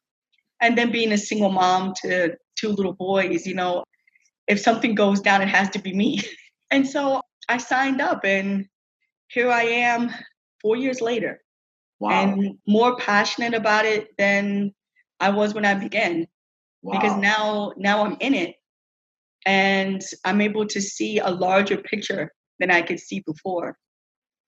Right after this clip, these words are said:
Speaker 2: That is wonderful. So happy to have you here and, and be part of it and all of that. And so with your boys and the whole family doing, 'cause, you know, we're, we're like a, a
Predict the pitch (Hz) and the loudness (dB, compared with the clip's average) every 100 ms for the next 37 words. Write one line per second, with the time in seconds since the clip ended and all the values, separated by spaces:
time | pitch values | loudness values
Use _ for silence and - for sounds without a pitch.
0 | _ 120 120 101 90 107 110 98 - - | _ -2 0 0 -2 0 0 -2 -6 -12
1 | _ _ _ - 127 123 127 123 110 110 | _ _ _ -2 2 2 2 -2 -2 2
2 | 113 104 107 110 113 110 95 92 107 92 | 2 0 -4 0 4 4 4 0 -4 -4
3 | 95 - 107 107 101 107 101 92 85 - | -6 -2 0 0 2 2 2 0 -6 -4
4 | 107 95 98 107 98 - - _ _ _ | -2 0 0 0 -2 -8 -18 _ _ _
5 | - 110 98 - 98 95 90 - 107 104 | -4 -2 0 0 2 2 -2 -4 -2 0
6 | 95 90 107 110 107 104 95 90 87 113 | 0 2 2 4 2 2 -2 -2 -2 0
7 | 113 - 117 107 104 104 110 101 117 165 | 0 2 0 2 0 0 -2 -4 -4 0
8 | 156 123 139 135 - - - 151 170 156 | 0 2 2 0 -4 -16 -4 0 2 2
9 | 151 127 113 98 - 104 | 2 2 2 0 -2 -6